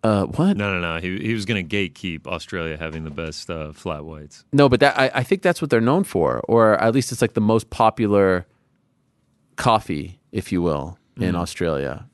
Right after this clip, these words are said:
Speaker 1: Anyway, um, Aaron Chalmers coming back. Also, Sage Northcutt, that was announced,
Speaker 2: Yeah, one
Speaker 1: uh, this
Speaker 2: championship.
Speaker 1: morning.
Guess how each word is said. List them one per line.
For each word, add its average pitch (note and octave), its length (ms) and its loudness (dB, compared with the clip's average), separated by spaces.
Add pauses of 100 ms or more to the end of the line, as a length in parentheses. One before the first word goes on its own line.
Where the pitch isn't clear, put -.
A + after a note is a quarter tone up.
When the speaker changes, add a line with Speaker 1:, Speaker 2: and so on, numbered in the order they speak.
Speaker 1:
Anyway, G2+ 460 2
um, F#2+ 560 0 (240)
Aaron A#2+ 140 -2
Chalmers C3+ 300 -2
coming D#3+ 140 -4
back. D3+ 160 2
Also, D#3 240 4
Sage D3 320 2
Northcutt, D3 440 2
that G2 100 4
was G2 120 2
announced, G2 420 -4 (140)
Speaker 2:
Yeah, F#2+ 420 -4
one E2+ 200 -4
Speaker 1:
uh, F#2 260 4
this G2+ 180 0
Speaker 2:
championship. - 80 -12
Speaker 1:
morning. G2 420 -2